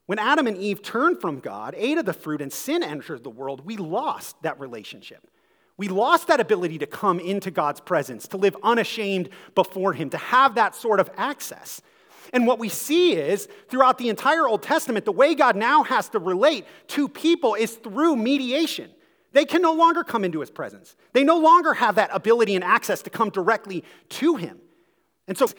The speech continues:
in the relationship, I mean, the greatest image of this is the tabernacle and temple in the Old Testament, which was the symbol of God's presence and the place which, which God dwelt among his people. And in the center of the tabernacle and the temple was the Holy of Holies.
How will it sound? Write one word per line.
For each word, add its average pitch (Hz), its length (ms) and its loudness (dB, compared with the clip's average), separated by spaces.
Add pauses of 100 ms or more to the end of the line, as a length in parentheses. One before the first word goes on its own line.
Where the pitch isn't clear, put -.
in 269 160 0
the 277 100 2
relationship, 262 680 -2
I 208 40 -8
mean, 247 100 0
the 240 60 2
greatest 294 360 0
image 226 280 -2
of 202 120 -2
this 220 200 0
is 185 80 -10
the 202 60 -10
tabernacle 233 600 -4
and 202 100 -4
temple 240 340 -6
in 233 60 -4
the 233 80 -6
Old 240 160 -6
Testament, 151 460 -12 (160)
which 202 160 -14
was 220 100 -8
the - 80 -4
symbol 269 380 -2
of 202 140 -2
God's 240 200 2
presence 247 380 -2
and 202 100 -6
the 190 40 -4
place 247 340 -4
which, 233 180 -8 (180)
which 214 220 -6
God 233 200 0
dwelt 233 320 -2
among 233 180 -2
his 240 140 -8
people. - 420 -10 (500)
And 220 120 2
in 233 40 0
the 226 60 2
center 285 540 4
of 226 100 0
the 254 80 4
tabernacle 262 600 2
and 202 60 0
the 196 40 -2
temple 294 320 -2
was 190 140 0
the 214 80 0
Holy 269 300 0
of 254 80 -6
Holies. 277 360 -2